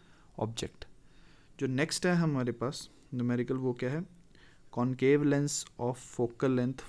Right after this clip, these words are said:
fifteen सेंटीमीटर। कॉनकेव लेंस है पहली बात तो, देखो कॉनकेव लेंस होता है ये वाला लेंस,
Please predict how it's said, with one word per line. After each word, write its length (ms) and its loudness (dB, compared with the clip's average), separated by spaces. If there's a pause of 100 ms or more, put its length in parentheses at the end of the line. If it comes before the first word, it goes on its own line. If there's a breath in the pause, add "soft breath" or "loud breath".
(280)
fifteen 480 0
सेंटीमीटर। 640 -4
कॉनकेव 520 -4
लेंस 280 -4
है 80 -2
पहली 280 -4
बात 260 -10
तो, 60 -10
देखो 300 -6 (720 loud breath)
कॉनकेव 420 -2
लेंस 240 -2
होता 200 -4
है 60 0
ये 120 -2
वाला 200 -4
लेंस, 360 -14